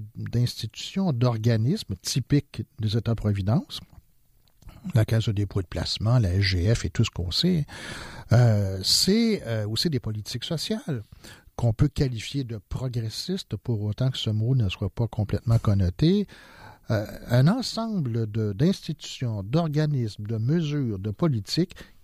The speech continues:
qui, aujourd'hui, euh, nous appartiennent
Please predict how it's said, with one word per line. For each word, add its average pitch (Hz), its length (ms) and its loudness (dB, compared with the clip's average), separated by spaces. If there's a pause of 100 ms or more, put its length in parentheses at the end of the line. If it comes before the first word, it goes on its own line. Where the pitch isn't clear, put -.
qui, 214 460 2 (460)
aujourd'hui, 160 840 2 (300)
euh, 101 720 -8
nous 120 220 4
appartiennent 180 800 -2